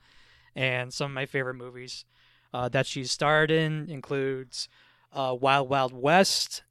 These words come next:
Grown Ups, uh, Banditas, uh, Fools Rush In, and After the Sunset. Those are definitely some of my, uh, favorite movies that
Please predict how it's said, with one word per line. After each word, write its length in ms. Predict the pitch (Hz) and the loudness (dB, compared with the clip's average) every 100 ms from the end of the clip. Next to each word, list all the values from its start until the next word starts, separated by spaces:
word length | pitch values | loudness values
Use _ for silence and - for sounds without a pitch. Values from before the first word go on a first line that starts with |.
| 156 | -10
Grown 400 | 135 151 165 170 | 0 2 4 4
Ups, 500 | 175 175 - - - _ _ _ - | 2 0 -2 -4 -6 _ _ _ -8
uh, 300 | 123 127 127 | 0 2 2
Banditas, 1120 | 120 139 135 127 156 165 165 165 160 - - - _ _ _ | 2 0 0 0 0 2 4 4 2 -2 -6 -10 _ _ _
uh, 260 | 135 123 123 | 0 2 0
Fools 360 | - 165 160 139 | 4 4 4 4
Rush 300 | 147 143 143 | 4 4 0
In, 360 | 143 147 143 143 | -2 -2 -4 -8
and 580 | 123 127 127 123 127 _ - | -10 -10 -12 -14 -18 _ 0
After 300 | 139 139 151 | 2 2 -2
the 100 | 131 | -8
Sunset. 540 | - 127 127 123 - - | -10 -10 -12 -14 -14 -8
Those 400 | 180 135 131 - | -4 -4 -6 -10
are 120 | 131 | -8
definitely 400 | 139 - 135 131 | -6 -6 -8 -8
some 180 | - 135 | -6 -8
of 60 | |
my, 320 | 127 120 123 - _ _ _ _ 131 | -8 -12 -14 -18 _ _ _ _ -10
uh, 160 | 123 | -8
favorite 300 | - 139 131 | -2 -2 0
movies 380 | 127 123 127 123 | -2 -2 -2 -4
that 280 | 123 127 | -4 -4